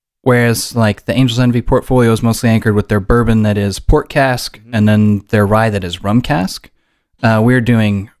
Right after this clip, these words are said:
Speaker 1: Oloroso sherry for the bourbon and now, uh, ruby port for the rye.
Speaker 2: Mm.
Speaker 1: And I think it still fits into the narrative that Edrington's cask management is some of the best in class,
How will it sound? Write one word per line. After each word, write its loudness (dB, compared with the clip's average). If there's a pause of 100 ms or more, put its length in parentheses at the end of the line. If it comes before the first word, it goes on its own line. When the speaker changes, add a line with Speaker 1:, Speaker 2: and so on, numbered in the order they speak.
Speaker 1:
Oloroso 2
sherry 0
for 0
the -2
bourbon 0
and -4
now, -4 (760)
uh, 0
ruby 2
port -2 (160)
for -2
the -4
rye. -6 (300)
Speaker 2:
Mm. -14 (2250)
Speaker 1:
And 2
I 0
think -4
it -2
still -2
fits -2
into 4
the 0
narrative 0
that -12
Edrington's -2
cask -12
management -2 (160)
is -2
some 0
of 2
the 0
best -6
in -2
class, -2